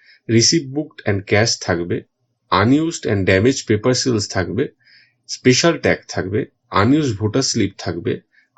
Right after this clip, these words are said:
under age declaration and list থাকবে, ফর্টি নাইন এম এ থাকবে, এসডি ডিক্লারেশন থাকবে, letter to এসএইচও এটা থাকবে।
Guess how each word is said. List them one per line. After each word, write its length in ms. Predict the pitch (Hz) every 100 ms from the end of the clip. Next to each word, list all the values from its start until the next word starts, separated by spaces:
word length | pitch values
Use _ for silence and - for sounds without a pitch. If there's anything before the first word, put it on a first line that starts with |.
| -
under 300 | 110 135 156
age 160 | 156 127
declaration 600 | 131 127 135 135 - 135
and 140 | 120 101 98
list 180 | 123 -
থাকবে, 400 | 107 87 104 135 175 _ _ _ - - _ -
ফর্টি 220 | 117 -
নাইন 340 | 139 113 131 147
এম 180 | 110
এ 60 | 98
থাকবে, 460 | - 87 98 120 151 _ - - -
এসডি 500 | - 143 143 139 160
ডিক্লারেশন 680 | 117 101 110 104 107 113 98
থাকবে, 420 | 101 95 110 175 _ _ _ _ -
letter 400 | 104 107 123 160 160
to 60 | 175 175
এসএইচও 680 | 107 110 - - 117 135 165 - _
এটা 240 | 107 - -
থাকবে। 340 | - - -